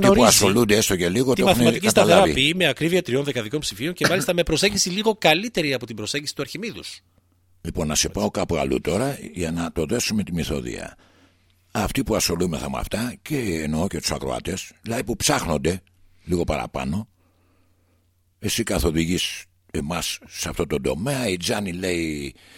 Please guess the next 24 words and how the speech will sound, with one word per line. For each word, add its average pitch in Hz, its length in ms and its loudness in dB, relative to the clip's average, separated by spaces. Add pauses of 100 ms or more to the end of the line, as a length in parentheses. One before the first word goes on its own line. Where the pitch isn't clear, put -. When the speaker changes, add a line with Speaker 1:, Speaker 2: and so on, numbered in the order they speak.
(180)
Speaker 1:
τα 90 140 -4
κείμενα 80 440 -6
τα 73 140 -4
αρχαία 69 420 -4
ως 67 240 -4
καθηγήτρια, 107 720 -4
ο 82 200 -2
Α, 107 180 -6
ο 76 200 -4
Β, 104 100 -6 (220)
και 123 180 -6
διαπιστώνουμε 139 720 -2
τελευταίως, 95 920 0 (1040)
οι - 80 -12
περισσότεροι, - 720 -6 (840)
ότι 107 260 0
υπάρχει 120 400 0
κρυμμένη 127 440 -2
υψηλή 113 540 -4
τεχνολογία 113 680 -2
σε 110 140 -4
κείμενα 113 380 -4
του 104 140 -4
Ομήρου. 58 340 -8